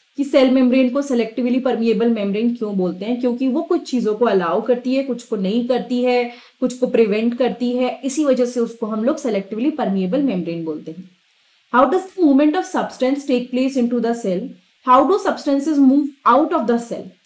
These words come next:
कैसे movement होता है substances का, किसके अंदर, Cell के अंदर, and कैसे substances cell के बाहर जाते हैं? Some substances like carbon dioxide or oxygen can move across the cell membrane by a process called diffusion। यानी कि अगर मैं बात करूं,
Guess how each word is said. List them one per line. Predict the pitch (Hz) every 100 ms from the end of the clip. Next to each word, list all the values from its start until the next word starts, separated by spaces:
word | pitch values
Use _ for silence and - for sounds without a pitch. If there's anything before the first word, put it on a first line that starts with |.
| _ _ _ 294
कैसे | 302 302 392
movement | 330 277 285 285
होता | 254 233
है | 233
substances | 247 - 226 208 233 233
का, | 233 262 277
किसके | 247 - 254
अंदर, | 233 269
Cell | 277 214 196
के | 214
अंदर, | 196 185 233 - - _ -
and | 269 277
कैसे | 285 285 370
substances | 269 - 294 277 320 311
cell | 269 247
के | 269
बाहर | 220 202 196 185
जाते | 185 180 175
हैं? | 196 - _ _ _ _ -
Some | 466 480
substances | 330 - 285 285 320
like | 302 330 320
carbon | 254 208 262 285
dioxide | 254 254 302 285 277
or | 269
oxygen | 226 214 233 214 277 277
can | 262 247
move | 285 285
across | 254 247 226
the | 196 262 254
cell | 220
membrane | 220 214 214 262
by | 233 208
a | 214 226
process | 220 277 277 254
called | 254
diffusion। | 226 - 185 175 - - - _ _ -
यानी | 254 311
कि | 320
अगर | 330 320
मैं | 320 262
बात | 226 - -
करूं, | 202 254